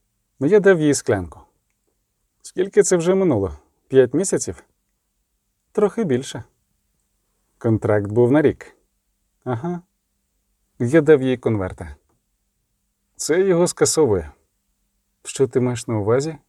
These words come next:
Її усмішка застигла, зменшилася, зникла. "Саме те, що я кажу, як завжди". "Тобто я звільнена?" "Боюся, що так.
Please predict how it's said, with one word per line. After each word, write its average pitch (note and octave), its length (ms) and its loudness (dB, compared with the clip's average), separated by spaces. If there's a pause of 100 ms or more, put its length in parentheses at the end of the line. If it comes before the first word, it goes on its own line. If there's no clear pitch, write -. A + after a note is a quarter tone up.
(800)
Її E3+ 240 2
усмішка G3 560 0
застигла, C#3 720 0
зменшилася, G#2 840 -4 (340)
зникла. D3 460 -6 (1200)
"Саме G#2 360 -4
те, C#3 200 2
що D3 180 -2
я D3 160 4
кажу, D3+ 440 2 (120)
як C#3+ 180 -4
завжди". A#2+ 400 4 (1300)
"Тобто B2 280 -8
я B2 180 -2
звільнена?" B2 560 -4 (960)
"Боюся, A3+ 340 2
що G#3+ 180 0
так. F2+ 340 0